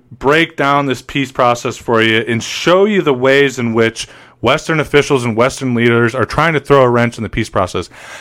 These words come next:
Everybody wants peace. Europe wants peace. Russia wants peace. China wants pre-, uh, peace.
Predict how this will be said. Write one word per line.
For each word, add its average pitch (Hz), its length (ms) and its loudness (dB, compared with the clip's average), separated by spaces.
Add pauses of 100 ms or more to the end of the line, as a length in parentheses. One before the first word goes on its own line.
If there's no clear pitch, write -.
(140)
Everybody 190 680 4
wants 160 380 2
peace. - 580 -4 (500)
Europe 165 520 4
wants 170 320 2
peace. 165 540 0 (360)
Russia 175 480 4
wants 165 300 4
peace. 160 340 2
China 180 400 0
wants 175 320 0
pre-, 160 420 2 (280)
uh, 123 180 4
peace. 165 380 2